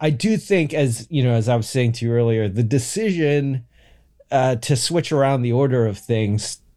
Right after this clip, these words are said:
does seem, uh, sacrilegious.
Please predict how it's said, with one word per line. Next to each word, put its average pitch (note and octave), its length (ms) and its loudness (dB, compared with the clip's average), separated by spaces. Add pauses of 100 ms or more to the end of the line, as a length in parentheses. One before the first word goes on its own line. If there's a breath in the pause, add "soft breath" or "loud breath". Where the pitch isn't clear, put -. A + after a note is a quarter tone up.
does C#3+ 300 0
seem, A#2+ 580 0 (560 soft breath)
uh, G2 360 0 (600)
sacrilegious. A2+ 840 -4